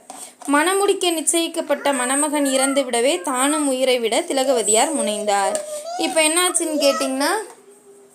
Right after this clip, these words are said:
so, நிச்சயம் பண்ண மாதிரி இருந்த அந்த பையனும் செத்து போயிட்டாரா? அதனால இந்த அம்மா வந்து, "இனிமே நம்ம எதுக்கு இருக்கணும்?" அப்படின்னு சொல்லிட்டு அவங்களும் உயிர் விட தயாராயிட்டாங்களாமா.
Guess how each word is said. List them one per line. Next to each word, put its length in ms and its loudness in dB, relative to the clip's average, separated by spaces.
so, 520 2
நிச்சயம் 480 0
பண்ண 200 0
மாதிரி 260 2
இருந்த 360 2
அந்த 200 0
பையனும் 480 0
செத்து 220 0
போயிட்டாரா? 500 0
அதனால 400 2
இந்த 200 0
அம்மா 260 2
வந்து, 360 0
"இனிமே 280 -2
நம்ம 260 0
எதுக்கு 240 0
இருக்கணும்?" 200 -4
அப்படின்னு 320 -2
சொல்லிட்டு 360 -2
அவங்களும் 460 0
உயிர் 220 -2
விட 160 0
தயாராயிட்டாங்களாமா. 1040 0